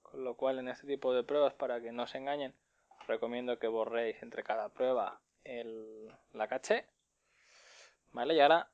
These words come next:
voy a refrescar, debería de irme a la I P cien, doscientos siete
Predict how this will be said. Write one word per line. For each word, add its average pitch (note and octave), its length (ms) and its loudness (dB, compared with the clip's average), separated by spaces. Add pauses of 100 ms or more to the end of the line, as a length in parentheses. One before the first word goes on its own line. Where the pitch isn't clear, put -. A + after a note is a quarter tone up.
(220)
voy D3 100 4
a C#3+ 80 8
refrescar, D3 640 6
debería B2+ 340 4
de C#3+ 80 4
irme C#3 280 0
a A2 100 -2
la G#2+ 120 -2
I A2 60 -2
P C3+ 200 2
cien, C3+ 380 -6
doscientos B2+ 960 -2
siete G3+ 400 0